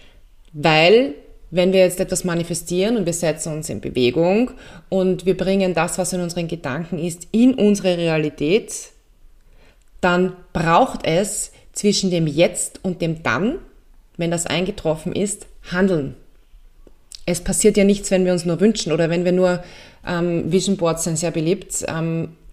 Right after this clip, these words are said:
wenn wir nur ein Vision Board kleben und es an die Wand hängen, dann passiert ja noch nichts. Das heißt, wir müssen auch handeln. Das heißt, wir müssen auch physisch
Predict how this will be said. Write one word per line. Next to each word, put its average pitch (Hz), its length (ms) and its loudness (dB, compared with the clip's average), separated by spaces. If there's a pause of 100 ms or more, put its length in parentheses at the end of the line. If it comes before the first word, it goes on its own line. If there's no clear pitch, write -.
(200)
wenn 170 180 0
wir 196 60 2
nur 202 100 4
ein 196 140 4
Vision 185 260 -2
Board 180 240 0
kleben 185 500 -2 (280)
und 180 160 -2
es 185 140 -2
an 175 100 -2
die 175 100 2
Wand 160 400 -2
hängen, 170 460 0 (460)
dann 180 380 0 (260)
passiert 214 340 0
ja 202 80 4
noch 180 160 -2
nichts. 160 220 -4
Das 165 120 -2
heißt, 165 160 -6
wir 175 80 0
müssen 196 380 2
auch - 300 -4
handeln. 147 500 -2 (600)
Das 165 160 -2
heißt, 175 240 2
wir 185 80 4
müssen 214 440 6
auch 160 200 -2
physisch 208 840 4